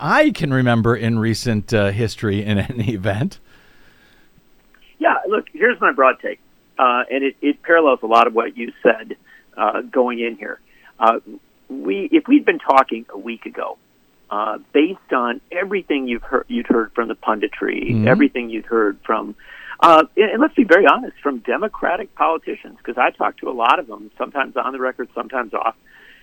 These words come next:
Speaker 2: and what I was hearing was, you know, despair,
Speaker 1: Mm-hmm.
Speaker 2: right? A real sense that, that things were overwhelming and awful, and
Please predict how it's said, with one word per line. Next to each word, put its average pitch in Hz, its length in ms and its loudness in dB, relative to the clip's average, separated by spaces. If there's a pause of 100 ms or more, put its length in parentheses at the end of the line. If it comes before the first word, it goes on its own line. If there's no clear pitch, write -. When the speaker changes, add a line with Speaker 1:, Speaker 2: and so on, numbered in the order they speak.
(140)
Speaker 2:
and 151 220 -2 (540)
what 185 200 0
I 170 60 2
was 160 160 -6
hearing 160 420 -4
was, 120 260 -2 (140)
you 143 120 -12
know, 117 100 -8
despair, 123 680 -4 (380)
Speaker 1:
Mm-hmm. 113 140 -2
Speaker 2:
right? 139 220 4
A 123 40 4
real 131 320 0
sense 131 300 -2
that, - 220 -8 (120)
that 123 160 -4
things 127 240 -8
were 127 160 -4
overwhelming 123 600 -2
and 113 80 -10
awful, 117 500 0
and 110 160 -10